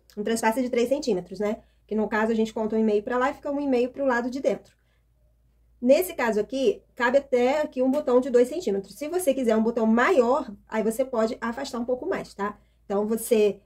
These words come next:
pode pegar, colocar o botão aqui na linha do meio e ver mais ou menos o tanto que você quer, ok?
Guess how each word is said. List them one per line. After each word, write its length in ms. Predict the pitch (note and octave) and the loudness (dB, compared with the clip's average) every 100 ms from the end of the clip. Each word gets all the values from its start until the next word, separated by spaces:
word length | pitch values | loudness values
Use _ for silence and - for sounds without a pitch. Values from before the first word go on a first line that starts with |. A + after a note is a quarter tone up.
| _ G#3 | _ -4
pode 260 | G#3 G#3+ | -2 -2
pegar, 300 | A#3 G#3 A3+ | -4 -2 0
colocar 280 | B3+ A#3 A#3 | 4 2 2
o 60 | G#3 | -2
botão 340 | G#3+ G#3+ A#3 | -2 -2 -2
aqui 180 | D4+ A#3+ | 0 0
na 140 | A3+ | 2
linha 180 | G#3+ G#3 | 2 0
do 80 | A3+ | 0
meio 300 | G#3+ B3 C#4 | 2 0 -2
e 80 | C#4+ | -6
ver 100 | C#4 | -2
mais 140 | C4 C4 | 0 2
ou 60 | |
menos 120 | B3+ | 0
o 80 | C#4 | 0
tanto 220 | C4+ B3 | -6 -8
que 80 | C4+ | -6
você 260 | B3+ B3+ D4+ | -8 -8 -10
quer, 180 | - - _ _ _ - B3 | -14 -18 _ _ _ -16 -8
ok? 340 | G#3 A3+ D#4+ | -4 -2 -2